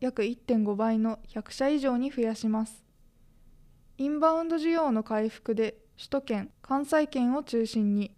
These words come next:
空港や新幹線主要駅に乗り入れる事業者の導入を促します。観光や商業施設とのデータ連携による地域活性化や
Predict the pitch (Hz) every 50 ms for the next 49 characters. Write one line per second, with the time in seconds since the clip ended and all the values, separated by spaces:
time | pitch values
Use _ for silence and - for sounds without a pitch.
0 | - - - 285 294 302 294 - 302 294 285 285 285 285 277 - - - 277 277
1 | 285 277 - 320 311 311 - - 233 220 214 - 233 226 247 269 285 294 285 254
2 | 240 - 220 208 202 202 196 202 202 208 220 220 226 214 233 220 202 196 - -
3 | - - - 233 214 262 285 294 294 285 262 220 214 208 196 220 226 233 233 226
4 | 233 233 233 254 285 294 262 226 220 220 214 220 220 - - 214 214 220 220 -
5 | - - - _ _ _ _ _ _ _ _ _ _ _ _ _ _ _ _ _
6 | - _ - - - 285 302 320 302 320 320 320 320 311 302 311 302 - - -
7 | - 269 277 294 277 311 311 311 320 - - - 294 262 - - - 226 214 220
8 | 214 196 214 214 226 220 254 247 254 254 262 262 247 - 226 214 208 202 208 202
9 | 202 202 202 196 202 - - 277 269 254 262 - - - 214 208 - - - 214
10 | 214 - - 214 214 208 208 214